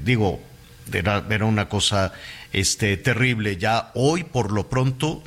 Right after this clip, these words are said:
ya no se insistió en esa ruta. Por lo pronto, vamos a ver qué es lo que dice Rosa Isela al rato a la una, ¿no? A ver si no t-, t-, resulta que, que efectivamente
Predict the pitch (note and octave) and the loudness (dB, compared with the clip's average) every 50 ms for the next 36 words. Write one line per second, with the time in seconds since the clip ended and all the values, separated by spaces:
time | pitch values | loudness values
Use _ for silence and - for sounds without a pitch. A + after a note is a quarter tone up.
0 | - F#2 F2 F2 G#2 G2 G#2+ A2+ A2 G#2+ G#2 G#2 G#2 - - A2 G#2 G2+ G2 - | -10 -6 -2 0 0 0 0 0 -2 -2 -2 -2 0 0 0 0 -2 -2 -2 -2
1 | - G2+ F#2+ - - - - B2 A#2 A2 A#2+ B2+ - - - - F#2 F2 F#2 G2 | -2 0 0 -2 -2 0 2 4 4 4 2 0 -6 -10 -8 -6 -4 -2 -2 -2
2 | G2 - - F#2+ F2 - A2+ A#2+ A2 - - - - - - F#2+ F#2+ G#2 G2+ A2 | -2 -2 -2 -2 0 2 2 2 2 0 -2 -4 -4 -4 -2 0 2 2 4 2
3 | A2 A2 - C3 C#3 C3 G#2+ - F#2 F#2 G2 G2 F#2+ - - F#2 F#2+ G2 G2+ F#2+ | 2 2 0 -2 -2 -2 0 0 0 2 2 0 0 0 0 2 2 2 0 0
4 | - - - - - - - - G#2 G2 G#2+ G#2+ - G#2 G2+ G2 - - A2 G2 | -4 -8 -12 -12 -14 -8 -4 -2 -2 0 0 -2 0 0 0 2 2 0 0 0
5 | G2 F#2+ - - F#2 F#2 - - A2 G#2 G2 F#2+ G2+ G2 F#2+ F2+ - - - - | 0 0 0 0 0 0 0 2 2 2 2 2 2 0 0 -2 -4 -10 -18 -12
6 | - - G#2 G2 E2+ F#2 G#2+ G#2 - - G2+ F#2+ F#2 G2+ B2 D#3+ E3 C#3+ A2 G2 | -6 -4 -4 -2 0 0 -2 -2 0 0 0 2 2 2 2 0 0 0 0 0
7 | G2 A#2 B2+ A2+ G2 G#2 G2 - - G2+ G2 G2+ G2 G2 G2 F#2+ - - - - | 0 0 0 0 0 0 -2 -2 -2 -2 -2 0 0 0 -2 -4 -6 -10 -12 -10
8 | C2 C2+ C2 - - - - - E2+ F#2+ G2+ - - - G#2+ F2+ - - G2+ - | -10 -10 -10 -10 -10 -10 -8 -4 -2 0 0 2 2 2 2 2 2 0 -2 0
9 | - G2+ F#2 F2 F2+ F2 - G2+ F#2 - G2 - - G#2 G2+ G2+ G2 F#2 F#2+ F#2+ | 0 0 0 0 0 0 -2 -4 -2 -2 -4 -4 -2 0 2 2 2 2 2 2
10 | F#2+ E2 - G2+ F2+ E2 - | 0 0 0 0 -2 -2 -4